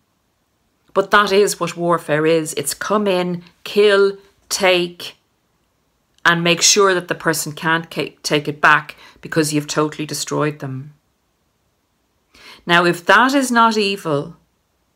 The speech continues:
if that's not covert warfare, tell me what is. Guys, be vigilant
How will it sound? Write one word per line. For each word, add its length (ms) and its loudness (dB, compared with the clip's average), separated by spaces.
if 160 -2
that's 320 2
not 240 2
covert 580 -2
warfare, 720 -4
tell 200 2
me 140 -2
what 220 -2
is. 560 -6
Guys, 500 2
be 140 0
vigilant 840 0